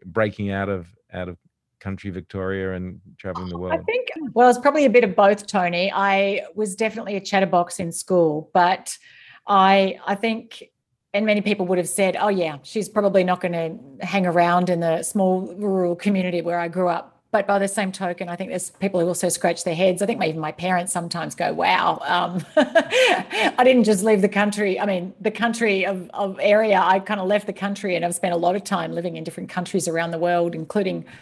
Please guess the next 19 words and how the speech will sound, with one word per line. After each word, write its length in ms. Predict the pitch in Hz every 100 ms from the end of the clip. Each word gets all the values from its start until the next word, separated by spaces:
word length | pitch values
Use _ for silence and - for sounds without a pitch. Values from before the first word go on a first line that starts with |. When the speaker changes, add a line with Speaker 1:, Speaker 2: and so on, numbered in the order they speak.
| _
Speaker 2:
Papua 300 | - 196 190
New 80 | 175
Guinea. 400 | 175 175 220 247
And, 480 | - 196 202 208 196
um, 480 | 202 190 185 180 208 294 - - _
so 640 | - - 233 226 226 220 - - _ -
I 100 | 233
think 200 | 233 294
it's 160 | 247 208
a, 140 | 185
been 220 | 202 190
fueled 340 | 185 208 208 208
partly 300 | 202 - 202
by 240 | 190 175
a 40 |
sense 360 | 170 - 196 196
of 100 | 175
adventure, 680 | 165 151 170 202 - 330 381 - - - _ _
um, 640 | - 175 170 170 170 165 156